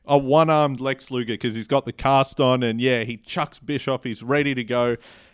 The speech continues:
And this is at the point of the match near the end where it just goes from peak to peak, this match, just crazy things happening to get the crowd into it.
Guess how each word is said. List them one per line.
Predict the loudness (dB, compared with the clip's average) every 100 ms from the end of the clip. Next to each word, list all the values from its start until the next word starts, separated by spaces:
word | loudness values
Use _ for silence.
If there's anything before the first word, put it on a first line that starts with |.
| _
And | 0 0 2
this | 0
is | 0 -2
at | -2
the | -6
point | -4 -4 -2
of | -4
the |
match | -4 -4 -6 -6
near | -6
the | -4 -4
end | -4
where | -2 -2 -2
it | -6 -6
just | -6 -2
goes | 0 -2 -4
from | -8 -8
peak | -8 -12 -8
to | -10
peak, | -8 -8 -8
this | -12 -10
match, | -10 -10 -12
just | -14 -14
crazy | -10 -8 -8 -10
things | -10 -8 -6
happening | -6 -6 -8 -10
to | -6
get | -8 -8
the |
crowd | -6 -4 -4
into | -6 -6
it. | -8